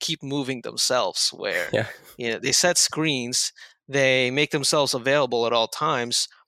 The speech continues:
Speaker 1: and they just, they don't just stand there and stare at,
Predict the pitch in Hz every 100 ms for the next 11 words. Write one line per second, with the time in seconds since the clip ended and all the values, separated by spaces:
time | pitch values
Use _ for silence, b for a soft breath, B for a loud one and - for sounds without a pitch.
0 | _ _ - - 127 131 156 156 - 156
1 | 180 202 160 139 - 160 175 127 123 127
2 | 123 123 120 117 113 110 _ - - 160
3 | 160 135 131 117